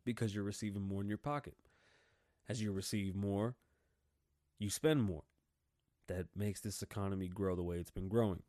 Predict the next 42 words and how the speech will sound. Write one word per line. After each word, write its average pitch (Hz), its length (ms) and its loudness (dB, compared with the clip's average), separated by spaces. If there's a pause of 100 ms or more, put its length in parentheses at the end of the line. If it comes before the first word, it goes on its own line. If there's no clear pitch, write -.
(880)
And 98 140 -2
actually, 107 420 -2
when 104 260 -2
there's 95 180 -2
tax 101 340 -4
cuts, - 320 0
the 131 100 0
government 139 360 2
makes 143 240 0
more 165 280 4
money 151 240 2
and 135 80 2
they're 123 80 2
able 123 260 2
to 113 60 2
take 107 240 -2
care 110 160 0
of 104 80 0
more 101 220 -2 (140)
things 175 320 4 (100)
if 180 220 2
it's 156 180 -2
allocated 113 600 0
right. 95 280 -4 (2500)
We're 123 220 8
in 113 80 8
a - 20 8
good 101 240 2
position. 90 460 -2 (880)
Put 113 120 0
it 98 60 -2
like 92 220 -2
that. 76 180 -8 (420)
I'm 101 100 -8
pretty 123 260 -2
happy 110 320 -2
where 104 180 0
we 107 160 0
are, 120 340 0
and 113 80 -6
I'm 104 160 -4
actually 107 640 -4